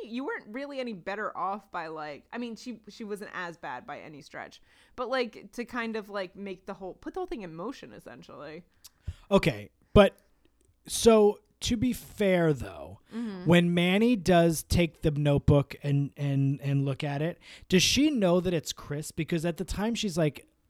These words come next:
Speaker 2: Liberty's like, like somebody.
Speaker 1: I think that she knows that it's Chris when
Speaker 2: Oh,
Speaker 1: she
Speaker 2: she
Speaker 1: gives it
Speaker 2: does.
Speaker 1: to Emma.
Speaker 2: Oh, 'cause she, that's right, 'cause
Speaker 1: Yeah.
Speaker 2: she finds it first and she shows it to Emma.
Speaker 1: Yeah.
Speaker 2: So then she's like, "Emma, that's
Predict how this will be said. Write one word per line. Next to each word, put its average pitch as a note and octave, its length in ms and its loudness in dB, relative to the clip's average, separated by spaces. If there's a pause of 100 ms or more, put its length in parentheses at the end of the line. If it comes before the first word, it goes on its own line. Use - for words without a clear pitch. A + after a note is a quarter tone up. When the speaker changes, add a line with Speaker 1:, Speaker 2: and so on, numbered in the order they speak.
Speaker 2:
Liberty's D3+ 600 2
like, C3 260 -4
like A#2+ 300 -6
somebody. F2 640 -12 (240)
Speaker 1:
I A3+ 80 -4
think C#4+ 180 -4
that C4 100 -8
she A#3 120 -8
knows F#3+ 220 -6
that F3+ 100 -8
it's F3+ 120 -12
Chris F3+ 320 -10
when - 120 -6
Speaker 2:
Oh, - 20 -12
Speaker 1:
she F#3 100 -12
Speaker 2:
she A2+ 60 -12
Speaker 1:
gives F3+ 180 -8
it E3+ 100 -14
Speaker 2:
does. - 140 -14
Speaker 1:
to - 60 -12
Emma. D#3+ 340 -12
Speaker 2:
Oh, D#3 140 0
'cause D3 160 -2
she, - 120 -4
that's C3+ 220 -8
right, C3 320 -6
'cause F#3 140 -10
Speaker 1:
Yeah. E3+ 80 -4
Speaker 2:
she D#3+ 240 -4
finds C#3 400 -4
it A#2 80 -12
first A#2 420 -10
and A2+ 80 -12
she - 160 -10
shows G#2+ 300 -10
it G2 100 -20
to F#2 100 -16
Emma. F2+ 320 -20
Speaker 1:
Yeah. F#3 180 -10 (560)
Speaker 2:
So - 120 -6
then F3 140 2
she's D3+ 220 -2
like, D#3 120 -2
"Emma, D#3+ 220 -2
that's C#3 320 -4